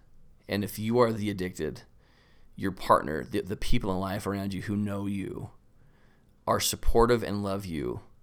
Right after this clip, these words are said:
because they see the ninety, ninety-seven percent in you that exudes goodness. So because of that, remember, there is always hope to change. There's always hope to change. And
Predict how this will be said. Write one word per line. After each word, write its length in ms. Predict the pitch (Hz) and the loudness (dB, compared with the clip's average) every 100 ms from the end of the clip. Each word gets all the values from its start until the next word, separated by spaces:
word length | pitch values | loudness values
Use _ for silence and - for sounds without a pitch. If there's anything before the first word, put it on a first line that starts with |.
| - - | -20 -8
because 520 | 107 107 - - 117 113 | -6 -4 -4 0 0 0
they 140 | 95 | -2
see 160 | - 87 | -2 -4
the 60 | |
ninety, 220 | 71 71 65 - | -6 -6 -6 -6
ninety-seven 400 | 80 92 60 60 | -6 -4 -4 -6
percent 260 | - - | -6 -6
in 100 | - | -6
you 220 | - 50 - - - - - - | -10 -12 -14 -20 -20 -20 -12 -4
that 100 | 98 | -2
exudes 340 | 95 95 82 | 0 -2 -4
goodness. 560 | 80 92 60 - - - - - | -4 -4 -4 -2 -2 -4 -12 -6
So 440 | - 107 101 - - 113 | 0 2 2 -2 -8 -10
because 440 | 95 - - 131 | -8 -2 2 2
of 80 | 101 | 0
that, 240 | 92 - - | -4 -8 -8
remember, 260 | 107 95 | -6 -6
there 160 | - 76 | -4 -6
is 160 | - - _ - | -8 -12 _ -8
always 680 | 107 107 107 107 98 - - - - _ - | -2 0 0 -2 -2 -4 -6 -18 -20 _ -20
hope 480 | - - - - - - - - _ | -10 -8 -8 6 8 8 2 -14 _
to 80 | - | -8
change. 640 | - - - - - - - _ _ _ _ - | -4 -2 -4 -6 -8 -8 -12 _ _ _ _ -14
There's 140 | 101 | -6
always 280 | - 101 92 | 0 0 0
hope 120 | 95 | -4
to 80 | - | -6
change. 400 | - - - - - - - - - - | -6 -6 -10 -14 -18 -20 -20 -20 -12 -6
And 440 | 101 104 107 98 | -4 -2 -4 -4